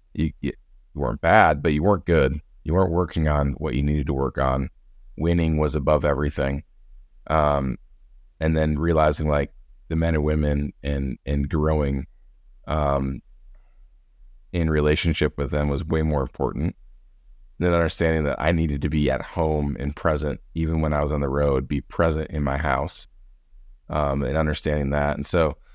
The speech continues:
it was a huge, huge moment, a huge pivot in my life, huge pivot, pivot in our personal life at home. Um, but something that,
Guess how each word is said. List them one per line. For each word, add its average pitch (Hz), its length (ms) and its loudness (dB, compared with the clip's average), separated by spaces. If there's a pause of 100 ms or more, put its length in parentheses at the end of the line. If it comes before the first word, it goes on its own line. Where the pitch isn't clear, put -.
(640)
it 113 60 4
was 123 180 4
a 98 60 2
huge, 120 380 2
huge 113 260 2
moment, 98 400 4 (140)
a 73 60 -4
huge 110 320 0
pivot 98 380 4
in 85 140 -4
my 87 200 0
life, 87 360 0
huge 104 260 -2
pivot, 92 400 0 (140)
pivot 92 340 2
in 87 100 2
our 82 140 0
personal 90 460 0
life 85 260 2
at 71 140 -2
home. 87 400 2 (580)
Um, 80 580 0
but 92 140 -2
something 101 380 4
that, 85 260 -2